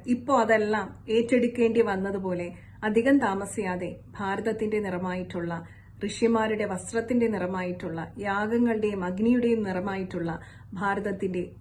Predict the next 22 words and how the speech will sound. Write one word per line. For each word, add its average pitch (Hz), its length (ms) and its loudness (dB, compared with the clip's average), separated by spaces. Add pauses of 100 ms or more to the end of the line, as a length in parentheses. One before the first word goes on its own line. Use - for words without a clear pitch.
തനത് 233 380 2
നിറം 190 180 -2 (600)
കാവിയും 202 600 -2 (280)
ഭാരതാംബയും 202 920 -2 (180)
ഒക്കെ 214 500 -2 (400)
ഈ 226 80 -4
പ്രതിഷേധക്കാരുടെ 208 1160 -2
കയ്യിലിരിക്കുന്നത് 185 760 -4 (320)
അധികം 277 320 0
താമസിയാതെ 180 640 -4 (200)
നമുക്ക് 180 220 -4
കാണാം. 160 400 -10 (300)
എന്തായാലും 180 600 -2 (160)
ആർ 196 200 -4
എസ് 240 140 -6
എസും 269 220 4
ബി 233 100 2
ജെ 220 140 0
പിയും 196 420 -6
ഒരു 220 140 2
കാര്യം 214 360 0
തീരുമാനിച്ചാൽ 196 720 -4